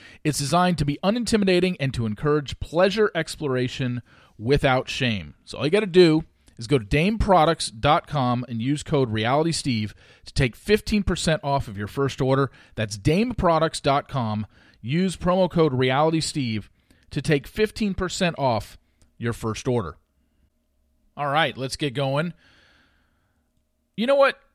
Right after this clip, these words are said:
This podcast, I almost feel like every single time I start this podcast, I almost have to recap what I screwed up in the day before's podcast. Because yet again, <laughs> I, I,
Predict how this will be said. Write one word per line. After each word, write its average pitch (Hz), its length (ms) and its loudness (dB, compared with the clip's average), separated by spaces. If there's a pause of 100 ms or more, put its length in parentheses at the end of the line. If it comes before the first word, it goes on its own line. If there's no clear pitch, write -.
(320)
This 262 320 -4
podcast, 139 880 0 (600)
I 175 100 2
almost 302 340 0
feel 214 200 0
like 170 340 0
every 175 380 0
single 175 340 -6
time 156 460 -2
I 135 140 -2
start 127 580 -2
this 120 260 -6
podcast, 131 840 -2
I 143 120 0
almost 160 340 0
have 143 280 2
to 135 180 0
recap 135 540 2
what 127 160 -2
I 117 60 0
screwed 143 480 0
up 131 200 0
in 127 80 -6
the 120 60 -2
day 117 160 -2
before's 110 380 -2
podcast. 78 600 -10 (760)
Because 170 380 2
yet 185 320 6
again, 175 460 2 (500)
<laughs> - 20 -18
I, 180 160 -6 (1000)
I, 165 460 6